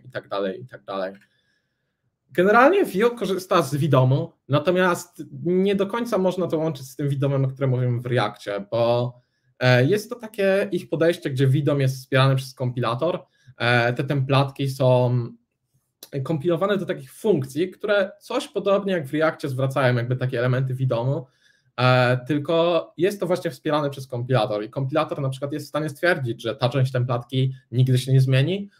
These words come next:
te dwie części templatki zawsze będą się zmieniały razem, a w tej ogromnej części templatce zmieni się na przykład tylko jedna mała część. I jest w stanie za pomocą właśnie takich, y, flag i wskazówek różnych,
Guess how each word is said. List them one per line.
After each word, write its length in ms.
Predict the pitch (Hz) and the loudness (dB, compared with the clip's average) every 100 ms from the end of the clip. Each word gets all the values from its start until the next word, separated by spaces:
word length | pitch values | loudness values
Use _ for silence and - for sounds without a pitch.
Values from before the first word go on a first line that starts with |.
| _ | _
te 120 | - | 0
dwie 160 | 135 135 | 2 2
części 300 | 135 135 - | 2 0 -2
templatki 520 | 127 123 123 123 131 | -4 -2 -2 -2 0
zawsze 280 | 123 123 131 | 2 0 0
będą 200 | 127 127 | -2 -2
się 120 | 131 | -2
zmieniały 360 | 127 127 127 131 | -2 0 2 2
razem, 500 | 127 131 202 247 - _ _ _ | 0 0 -2 -4 -12 _ _ _
a 240 | 233 233 | 0 0
w 120 | 233 | -4
tej 140 | - 226 | -4 0
ogromnej 440 | 196 208 240 214 | 0 0 -2 -2
części 260 | 208 202 - | -4 -8 -6
templatce 460 | 190 190 190 - | -4 0 -2 -4
zmieni 240 | 160 160 143 | -6 -4 -6
się 120 | 156 | -6
na 40 | |
przykład 280 | 135 - 139 | -8 -6 -6
tylko 200 | 143 139 | -4 0
jedna 220 | 135 127 | 2 2
mała 200 | 127 117 | 0 -2
część. 360 | 117 104 98 - | -2 -4 -4 -6
I 60 | - | 0
jest 140 | 143 | 0
w 20 | 143 | 2
stanie 280 | 151 147 | 0 2
za 120 | 135 135 | 2 0
pomocą 440 | 127 131 135 135 | 0 0 2 2
właśnie 260 | 127 127 127 | 2 0 -2
takich, 400 | 131 127 131 131 - - - - | -2 2 0 0 -8 -20 -14 2
y, 220 | 123 120 120 | 4 4 2
flag 440 | - 139 147 139 - | 2 6 6 2 -4
i 60 | |
wskazówek 480 | 127 - 135 143 147 | -6 -2 0 0 -2
różnych, 420 | 147 143 160 170 | -4 -2 -2 -2